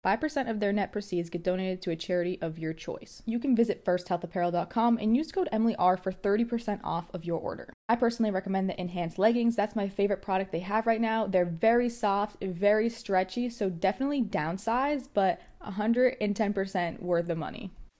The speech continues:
This week we have an episode on something that a lot of people, especially newbies, don't even realize is a thing, and that's gonna be overtraining. So we're gonna go over the warning signs of overtraining and how to counteract it and deal with it overall.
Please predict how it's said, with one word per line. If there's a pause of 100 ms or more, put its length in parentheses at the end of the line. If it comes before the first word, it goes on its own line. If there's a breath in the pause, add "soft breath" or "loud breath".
(140)
This
week
we
have
an
episode
on
something
that
a
lot
of
people,
especially
newbies,
don't
even
realize
is
a
thing,
and
that's
gonna
be (100)
overtraining.
So
we're
gonna
go
over
the
warning
signs
of
overtraining
and
how
to
counteract
it
and
deal
with
it
overall.